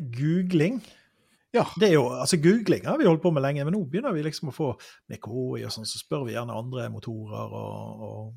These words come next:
Speaker 1: og sånn, men, eh, fortsatt er jo Google størst
Speaker 2: Ja, det
Speaker 1: når det gjelder søk.
Speaker 2: uten, uten tvil. Og for de som har Spotify, så vet de, de har sikkert fått en sånn her, eh, e-mail nå om året oppsummert. Du kan se hva du har spilt mest av og alt dette. Du kan se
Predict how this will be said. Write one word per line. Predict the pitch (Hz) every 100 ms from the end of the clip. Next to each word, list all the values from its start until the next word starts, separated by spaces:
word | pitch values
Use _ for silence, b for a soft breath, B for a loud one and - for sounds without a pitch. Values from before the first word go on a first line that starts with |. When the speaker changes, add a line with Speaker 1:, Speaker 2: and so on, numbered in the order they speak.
| 127
Speaker 1:
og | 117 113 110
sånn, | 175 247
men, | 175 180 175
eh, | 165 151 _ _ _ b b b b b _ _ _ - -
fortsatt | - 160 139
er | 170
jo | 135
Google | 143 113 113
størst | - 170
Speaker 2:
Ja, | 131 143 - 120
det | 123 139
Speaker 1:
når | 127
det | 135
gjelder | 127 123
søk. | 160 170 135 -
Speaker 2:
uten, | 127 117 123
uten | 123 - 113
tvil. | - 104 110 139
Og | 151 139 143 139 139 131
for | 160
de | 185
som | 139
har | 135
Spotify, | - 175 - 113 117
så | 139
vet | 135
de, | 123
de | 110
har | 107
sikkert | - 120 135
fått | 127
en | 110
sånn | 127 117
her, | 110 104
eh, | 98 110 107 107 117 110
e-mail | 107 98 98
nå | 101 98
om | 98 101
året | 117 110 104 98 117
oppsummert. | - 113 101 135 -
Du | 120
kan | 110
se | - 113
hva | 107
du | 104
har | 104
spilt | - 101 - 101
mest | 98 - -
av | 98 101
og | 110 104 107
alt | -
dette. | 104 151 151
Du | 120
kan | 98
se | 104